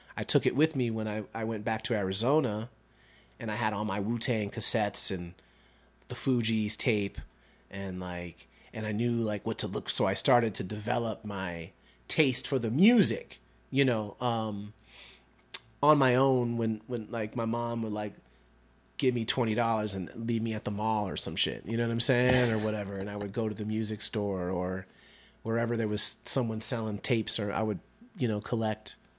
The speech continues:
you know what I mean? But the culture is something that, uh, you know, you're born into, I think, or you're introduced to at, at a, at a young age that, and it becomes a part of you, you know? Like, my cousins and I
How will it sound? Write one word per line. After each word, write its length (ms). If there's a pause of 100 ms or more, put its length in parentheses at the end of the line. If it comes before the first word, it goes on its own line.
you 100
know 80
what 100
I 40
mean? 320 (600)
But 440
the 100
culture 600
is 180
something 340
that, 280
uh, 140
you 120
know, 80
you're 160
born 340
into, 600 (580)
I 100
think, 420 (100)
or 120
you're 200
introduced 600
to 400 (340)
at, 260
at 160
a, 180
at 100
a 60
young 240
age 400
that, 220 (120)
and 100
it 100
becomes 420
a 80
part 260
of 80
you, 280
you 120
know? 200
Like, 360 (580)
my 160
cousins 680 (100)
and 560 (160)
I 520